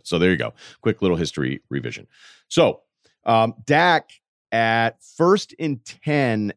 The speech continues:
at the Seattle twenty-two. There's twenty sec-, uh, twenty-six seconds left, uh, before the snap of the football, okay? So they just got in the second and seven first down, um,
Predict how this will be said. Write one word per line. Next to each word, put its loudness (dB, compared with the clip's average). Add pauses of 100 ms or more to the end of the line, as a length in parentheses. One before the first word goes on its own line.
at -2
the -14
Seattle 0
twenty-two. -4
There's -2
twenty -2
sec-, -2 (160)
uh, 2
twenty-six -8
seconds -2
left, 0 (160)
uh, 0
before -4
the -4
snap -2
of -10
the -8
football, -12
okay? 0 (540)
So 0
they 4
just 0
got 4
in -8
the -2
second -2
and -6
seven -2
first -4
down, -4 (320)
um, -2